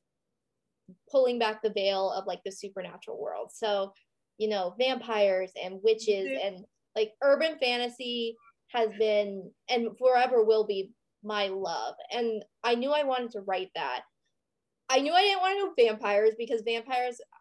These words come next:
Speaker 1: are, had been so overdone, but when I started it, and I was like,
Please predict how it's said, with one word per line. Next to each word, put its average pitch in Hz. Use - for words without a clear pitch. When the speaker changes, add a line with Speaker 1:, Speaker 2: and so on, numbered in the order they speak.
Speaker 1:
are, 220
had 220
been 214
so 277
overdone, 202
but 220
when 220
I 196
started 180
it, 180
and 202
I 226
was 226
like, 208